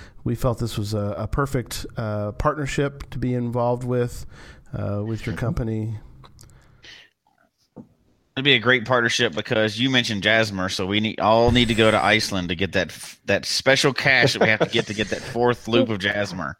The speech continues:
Speaker 1: Right.
Speaker 3: So
Speaker 1: There you go.
Speaker 2: Uh, well, there, I'm, I'm looking for things to do in the next couple of years, so I might just add that to the list.
Speaker 3: <sighs> Oh,
Speaker 2: Um,
Speaker 3: yes.
Speaker 2: Iceland is an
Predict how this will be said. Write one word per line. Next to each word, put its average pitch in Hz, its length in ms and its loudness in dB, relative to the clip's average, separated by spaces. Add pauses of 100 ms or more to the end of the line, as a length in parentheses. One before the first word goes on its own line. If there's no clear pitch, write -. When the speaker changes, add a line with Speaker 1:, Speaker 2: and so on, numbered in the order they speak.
(100)
Speaker 1:
Right. 160 500 8
Speaker 3:
So - 140 -6
Speaker 1:
There 147 120 2
you 156 140 4
go. 139 140 2
Speaker 2:
Uh, 135 220 4 (960)
well, 127 260 8
there, 127 160 10 (180)
I'm, 113 280 2
I'm 117 160 4
looking 127 280 6
for 123 120 6
things 127 260 4
to 117 80 4
do 131 120 10
in 120 80 10
the 113 60 8
next 113 220 6
couple 110 180 6
of 107 60 8
years, 120 240 8
so 107 180 8
I 101 80 6
might 104 220 4
just 104 180 4
add 98 160 6
that 98 220 4
to 110 80 4
the 101 100 6
list. 98 400 6 (300)
Speaker 3:
<sighs> - 360 -4
Oh, 92 140 6
Speaker 2:
Um, 87 80 4
Speaker 3:
yes. 95 80 4
Speaker 2:
Iceland 110 280 4
is 82 100 -2
an 80 180 -2